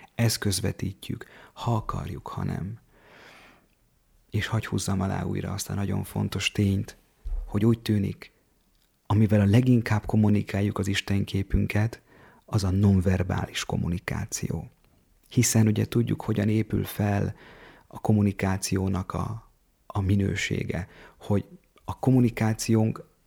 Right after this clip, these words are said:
legnagyobb részben nonverbális, és csak kisebbik részben verbális. Azaz, mindenek előtt nem annak hiszünk, hogy mit mond a másik, hanem hogy hogyan mondja a másik.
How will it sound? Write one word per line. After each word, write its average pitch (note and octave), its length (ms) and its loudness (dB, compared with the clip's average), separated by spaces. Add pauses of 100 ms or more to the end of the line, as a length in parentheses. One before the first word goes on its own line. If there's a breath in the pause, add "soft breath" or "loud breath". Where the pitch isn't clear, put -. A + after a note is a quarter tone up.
(200)
legnagyobb A2 640 8
részben F#2+ 440 2
nonverbális, F#2+ 960 2
és A2+ 200 0
csak - 220 -2
kisebbik G2+ 580 0
részben F#2+ 460 0
verbális. F2+ 760 -4
Azaz, G#2 520 0 (1300 loud breath)
mindenek B2+ 580 10
előtt A2+ 240 4
nem A#2+ 220 8
annak A2+ 340 4
hiszünk, A2 520 4
hogy G2+ 160 4
mit G#2 280 10
mond G#2 320 6
a F#2+ 40 4
másik, F#2+ 540 0
hanem G2 320 0
hogy - 360 -4
hogyan E2 580 2
mondja D2+ 340 -8
a - 140 -14
másik. - 580 -12